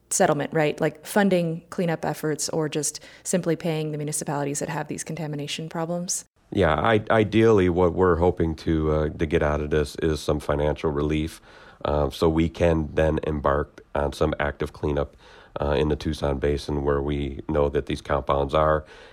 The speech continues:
Speaker 2: and with the ultimate hope of getting able to recover those assets that we currently shut off. Uh, we've shut off of twenty-four wells, uh, either permanently or put them in a very, uh, emergency standby only position.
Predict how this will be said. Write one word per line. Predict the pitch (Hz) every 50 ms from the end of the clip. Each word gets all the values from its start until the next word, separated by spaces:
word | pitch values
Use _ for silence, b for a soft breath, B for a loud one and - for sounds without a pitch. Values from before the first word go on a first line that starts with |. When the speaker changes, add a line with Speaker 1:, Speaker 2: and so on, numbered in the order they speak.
| B B -
Speaker 2:
and | - 82 82 80 80 80
with | 85 82 82
the | 85 82
ultimate | 80 82 80 82 82 80 78 73 -
hope | - - - 82 80 78 -
of | - 76 76 71 71
getting | 76 82 78 76 76 73 67 - _ _ _ _ -
able | - - 76 73 76 73
to | - - - 76
recover | 71 71 73 - - - 80 80 73 78 73 67
those | 76 78 76 71
assets | 73 71 69 71 - - 78 73 -
that | - 73 -
we | - 76
currently | 73 - - - 73 71 - - 69
shut | 67 - - 73 73
off. | 71 69 69 69 - - B B B B B B - -
Uh, | 73 73
we've | 80 80 73 -
shut | - 82 76 76
off | 76 73 69 - -
of | 71 -
twenty-four | - - 85 78 78 - - 78 73
wells, | 71 71 73 73 76 78 80 - - B B B B B B B - -
uh, | 78 73 71 69
either | 76 80 71 76
permanently | 67 - - 82 80 82 82 82 82 85 87
or | 82 73 73
put | - - 78 78 -
them | - 78 76 76
in | 73 71
a | 69
very, | 69 73 73 71 73 73 69 71
uh, | 67 65 65 - -
emergency | 73 76 76 76 71 76 71 - - 73
standby | - - 71 71 71 71 69 71 71 69 67 65 B B B B B B B -
only | - 78 78 80 80 78 76
position. | 73 - 73 69 69 73 78 76 76 - 98 92 85